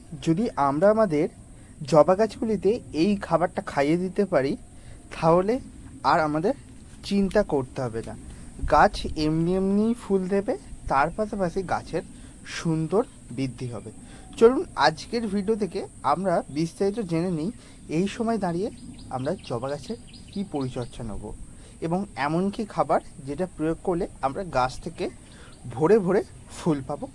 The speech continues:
গোটা শরৎকাল এবং শীতকাল জুড়ে। নমস্কার দর্শক বন্ধুরা, আমি অনিশ এবং আপনারা দেখছেন গার্ডেন বাংলা।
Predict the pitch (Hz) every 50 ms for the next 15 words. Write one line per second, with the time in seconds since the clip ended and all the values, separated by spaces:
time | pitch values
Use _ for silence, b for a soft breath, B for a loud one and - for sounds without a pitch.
0 | - - 131 139 135 131 - 165 208 - - B B B B B B - - -
1 | - 139 135 147 151 151 - - 196 214 - - - - - 131 131 170 254 -
2 | - - - - - - 175 151 - - - 151 139 135 127 - 113 98 101 98
3 | - - - - - - - B B B B B B B B B B 156 160 165
4 | 180 202 - - 277 269 226 240 240 - 269 226 233 254 240 254 277 277 285 -
5 | - 151 170 196 226 240 226 226 247 254 - 220 190 175 170 - 139 - - -
6 | 160 165 165 160 160 156 - - - 202 220 240 240 - B B B B B -
7 | 135 147 143 139 151 151 147 139 135 135 139 143 151 190